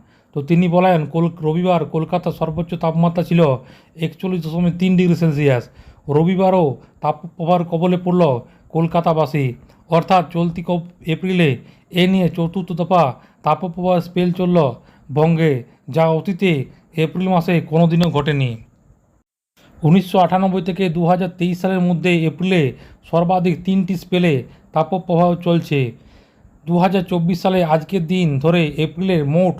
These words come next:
চার দিনে তাপপ্রবাহ ছিল। দু হাজার ন সালে এপ্রিলে দুটি তাপপ্রবাহ স্পেল ছিল, চার দিন করে মোট আট দিন। দু হাজার চব্বিশে সেই রেকর্ড ভেঙে দিল এপ্রিলের তাপপ্রবাহ। পরিস্থিতি কোনো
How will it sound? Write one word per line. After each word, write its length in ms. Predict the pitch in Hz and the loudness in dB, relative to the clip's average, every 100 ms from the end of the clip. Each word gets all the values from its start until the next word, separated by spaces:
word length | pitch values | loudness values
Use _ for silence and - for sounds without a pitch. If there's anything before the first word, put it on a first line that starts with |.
| - - | -10 -4
চার 280 | 156 151 | -2 -2
দিনে 180 | 160 190 | -2 -2
তাপপ্রবাহ 640 | 180 160 185 170 170 170 165 | 0 -2 -2 -6 0 2 0
ছিল। 360 | 165 143 123 120 _ _ _ _ 139 | 0 0 0 -6 _ _ _ _ -6
দু 200 | 160 160 | -2 0
হাজার 280 | 175 190 | 2 2
ন 180 | 175 185 | 2 2
সালে 260 | 180 190 180 | 0 0 0
এপ্রিলে 460 | 156 165 185 185 | -2 -4 -2 -2
দুটি 340 | 139 175 170 185 | -2 -4 -4 -2
তাপপ্রবাহ 460 | 165 170 165 185 | -2 -2 0 0
স্পেল 280 | 175 - 175 | 0 0 -2
ছিল, 340 | 165 156 131 117 - _ _ _ - | 0 0 0 -2 -12 _ _ _ 0
চার 260 | 165 156 | 2 2
দিন 180 | 180 190 | -2 -2
করে 200 | 190 185 | -2 0
মোট 240 | 170 180 175 | 0 0 -4
আট 240 | - 160 147 | -2 -2 0
দিন। 300 | 147 135 117 - - - 139 | -2 -2 -4 -12 -20 -16 -4
দু 160 | 160 | 0
হাজার 220 | 170 185 175 | 2 0 -2
চব্বিশে 480 | 180 170 185 190 | -4 -2 -2 -4
সেই 200 | 151 185 | -2 -2
রেকর্ড 280 | 180 170 180 | -2 -2 -2
ভেঙে 240 | 143 165 180 | 0 0 2
দিল 160 | 175 170 143 | 2 0 0
এপ্রিলের 320 | 156 - 180 180 | -6 -4 -6 -4
তাপপ্রবাহ। 720 | 151 - 165 - 151 147 127 120 - - - _ | -4 -4 -8 -4 0 2 0 -6 -18 -20 -20 _
পরিস্থিতি 540 | 165 190 185 175 190 170 | -2 -2 -4 -6 -4 -2
কোনো 460 | 175 185 175 139 | 0 2 2 0